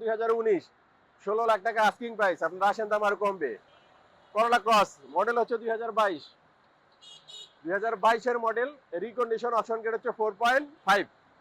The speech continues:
ফোর পয়েন্ট ফাইভ, এটা আমাদের আস্কিং প্রাইস হচ্ছে পঁয়তাল্লিশ লাখ টাকা। হ্যালো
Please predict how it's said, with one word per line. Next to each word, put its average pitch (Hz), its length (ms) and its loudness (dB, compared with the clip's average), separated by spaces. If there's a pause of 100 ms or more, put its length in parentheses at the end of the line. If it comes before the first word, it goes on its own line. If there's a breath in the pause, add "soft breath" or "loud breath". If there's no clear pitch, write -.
(460)
ফোর 208 200 -2
পয়েন্ট 240 240 -4
ফাইভ, 220 160 4 (120)
এটা 220 140 0
আমাদের 226 260 -4
আস্কিং 226 260 -4
প্রাইস 220 240 0
হচ্ছে 226 180 -6 (120)
পঁয়তাল্লিশ 226 420 0
লাখ 202 80 4 (100)
টাকা। 117 160 0 (340)
হ্যালো 220 220 2